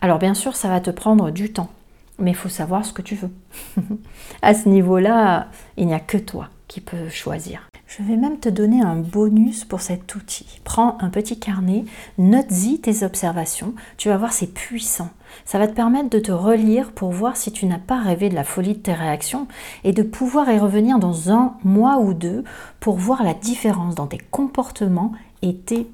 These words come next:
progrès. Pour l'outil numéro deux, identifie clairement les conflits. Alors là, je suis sûre que tu n'es pas inquiète car des conflits, il y en a plein dans une journée. Donc tu vas avoir de quoi faire.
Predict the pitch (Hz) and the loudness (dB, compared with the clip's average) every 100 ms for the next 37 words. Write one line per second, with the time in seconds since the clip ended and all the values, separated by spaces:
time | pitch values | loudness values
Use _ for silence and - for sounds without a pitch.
0 | - - - 180 170 156 151 - - 180 | -18 -14 -4 -2 -2 -6 -8 -8 -2 2
1 | 208 220 269 226 180 165 180 233 269 220 | 2 4 6 8 6 4 2 2 2 0
2 | - - - 240 233 202 240 233 220 - | -4 -20 -6 0 4 4 4 4 2 -2
3 | 196 - - 226 - 214 208 196 190 214 | -6 -6 -4 -4 0 2 2 2 2 2
4 | 185 185 175 - - 165 - 196 190 208 | 2 -4 -8 -10 -14 -14 -6 -2 0 2
5 | 247 - - - - - 220 220 - - | 0 -2 -16 -20 -18 -6 -4 -4 -8 -6
6 | 262 - - 240 233 - 220 208 196 196 | -6 -8 -6 -6 -6 -4 0 2 2 -2
7 | - 220 220 202 185 - 190 208 214 185 | -4 -6 -4 -4 -4 -6 -4 -4 -4 -6
8 | 175 208 208 165 - 208 214 220 - - | -4 -4 -4 -10 -4 -2 -2 -6 -18 -10
9 | 165 165 170 170 - 180 180 220 220 - | -6 -2 -2 -6 -6 -2 -2 -2 -6 -10
10 | 151 175 170 175 165 165 - - - - | -6 -2 -2 -2 -2 -4 -10 -18 -20 -20
11 | - - 165 - 190 202 196 185 160 156 | -12 -4 -4 0 4 4 4 0 -2 -6
12 | 139 - - 254 262 - | -8 -6 -4 0 -2 -4